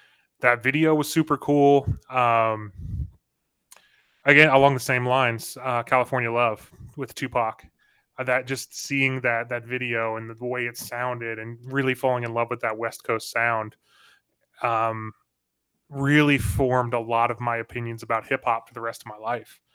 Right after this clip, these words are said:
And getting involved, you know, getting really into the East Coast, West Coast beef back when I was growing up, man, it was like, it was happening, like, right when I was really starting to discover a lot of music. Like,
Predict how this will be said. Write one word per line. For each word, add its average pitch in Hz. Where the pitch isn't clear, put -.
And 113
getting 127
involved, 120
you 131
know, 110
getting 131
really 123
into 127
the 117
East 120
Coast, 120
West 120
Coast -
beef 131
back 120
when 127
I 117
was 117
growing 117
up, 117
man, 117
it 113
was 117
like, 120
it 127
was 120
happening, 117
like, 120
right 120
when 120
I 117
was 117
really 120
starting 117
to -
discover 117
a 113
lot 113
of 107
music. 113
Like, 113